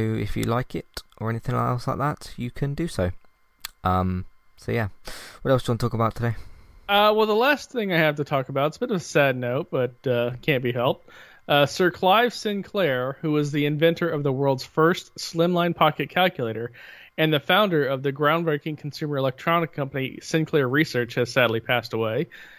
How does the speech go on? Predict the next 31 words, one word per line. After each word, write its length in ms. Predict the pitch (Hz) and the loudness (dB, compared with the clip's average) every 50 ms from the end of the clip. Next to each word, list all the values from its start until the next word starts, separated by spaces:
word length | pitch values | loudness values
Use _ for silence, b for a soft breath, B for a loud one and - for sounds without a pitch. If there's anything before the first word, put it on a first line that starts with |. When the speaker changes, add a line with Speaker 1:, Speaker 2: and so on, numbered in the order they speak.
| B B B B B | B B B B B
Speaker 2:
Um, 380 | - 147 135 135 127 127 131 131 | 0 2 2 2 2 0 -2 -2
Sinclair 600 | - - 175 170 - 202 190 185 185 180 175 175 | 0 0 2 2 4 4 6 6 6 4 2 0
Research 600 | 180 175 151 151 165 180 - - 160 151 - - | -4 -4 0 2 2 2 2 0 -2 -2 -2 -2
was 160 | 143 135 - | -6 -6 -4
founded 380 | - - 151 147 151 160 151 139 | -2 0 2 2 4 4 2 2
in 120 | 135 131 | 0 -2
nineteen 440 | 139 143 160 160 - - 170 165 151 | -2 -2 -2 -4 -4 -4 -4 -2 -2
seventy-three, 800 | - - 156 147 147 131 - - - 180 151 123 120 123 135 - B B B B B B B _ | 2 2 2 2 2 -2 -4 -4 -2 0 0 2 0 -2 -4 -6 B B B B B B B _
but 220 | - 143 139 139 147 | 4 4 4 4 2
became 480 | 143 139 - - 147 143 143 135 135 | -2 -2 0 0 2 2 2 0 0
very 220 | 131 151 165 175 170 | 2 4 4 6 6
well 180 | 160 151 147 | 4 2 2
known 220 | 143 143 143 139 131 | 0 -2 -2 -4 -4
in 100 | 123 123 | -6 -6
the 60 | 127 | -6
U 140 | 131 131 123 | -6 -6 -6
K 400 | - - 160 147 139 135 131 131 | -2 0 2 2 2 0 -2 -4
in 260 | - - 160 139 131 | -6 -6 -6 -6 -4
the 80 | 131 | -4
nineteen 400 | 131 139 139 131 - - 135 123 | -2 -4 -4 -4 -4 -6 -8 -4
eighties 520 | - 175 185 185 151 131 131 139 143 - - | 0 2 4 4 4 2 2 0 -2 -4 -4
with 180 | 156 139 135 | -4 -2 0
the 80 | - 135 | 0 0
release 420 | 131 135 131 135 135 139 135 - | 2 2 2 2 2 2 2 0
of 180 | - - 151 127 | -2 -2 -2 0
the 140 | 127 123 123 | 2 0 2
Z 200 | 127 135 139 147 | 4 6 6 6
X 180 | 139 127 - | 6 4 2
eighty 240 | 143 151 139 131 127 | 0 0 2 2 0
home 220 | - - 135 135 127 | 0 0 -2 -2 -2
computer, 600 | - 120 117 - - 190 160 117 101 107 120 | -4 -8 -8 -4 -2 -2 0 0 0 -2 -4